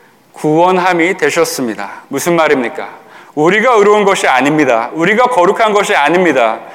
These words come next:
우리가 구원의 주체인 것이 아닙니다. 누구 때문이라는 것인가요? 예수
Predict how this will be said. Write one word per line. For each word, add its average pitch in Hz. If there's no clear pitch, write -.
우리가 226
구원의 208
주체인 208
것이 190
아닙니다. 139
누구 220
때문이라는 233
것인가요? 113
예수 156